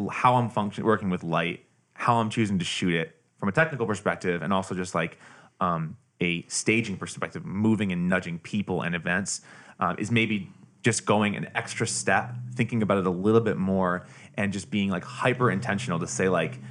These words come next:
"This image that I'm seeing on my monitor, um, is this as artful as I can possibly make it? And if I were to sacrifice fifteen to thirty more seconds right now,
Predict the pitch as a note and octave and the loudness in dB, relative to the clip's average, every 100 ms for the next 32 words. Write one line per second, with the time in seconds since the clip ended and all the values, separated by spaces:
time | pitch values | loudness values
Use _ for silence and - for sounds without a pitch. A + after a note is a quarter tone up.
0 | - - - G#2 C3+ D3+ - B2+ A2+ G2+ | -14 -10 -6 4 6 6 2 2 2 2
1 | G2 F#2+ G2 G2 E2+ E2+ E2 F#2 A2+ D3+ | -2 -2 0 2 2 2 0 2 4 2
2 | D#3+ - - - - _ - F#2 E2+ E2+ | 0 -16 -20 -20 -20 _ -4 0 0 0
3 | - _ _ _ - C3+ D3 A#2+ A#2+ A2+ | -6 _ _ _ 2 4 4 4 4 4
4 | - G2 - _ C3+ D3 - B2 B2 G2+ | -2 -8 -10 _ 4 4 2 0 0 0
5 | G2 F#2+ - - A2+ B2+ A2+ G#2+ F#2 F2 | -4 -6 -2 2 2 2 0 2 2 0
6 | F2+ D#2+ - - - A#2+ A2 G2 - - | -4 -8 -12 -10 0 2 2 -2 -10 -18
7 | - - _ _ _ _ _ _ - A#2+ | -20 -20 _ _ _ _ _ _ -8 2
8 | A#2+ C3 B2 B2 A#2 A#2+ A2+ G#2 F#2+ - | 4 4 2 2 2 2 -2 -2 -2 -4
9 | G#2 - G#2+ G2+ G2+ - G2+ G#2 G2+ F#2+ | -6 -2 0 2 0 -4 0 2 2 2
10 | G2 G#2+ A2 - G2 F2 E2 E2+ D#2+ D#2+ | 2 2 2 0 -2 -2 -4 -4 -2 -6
11 | D2+ | -8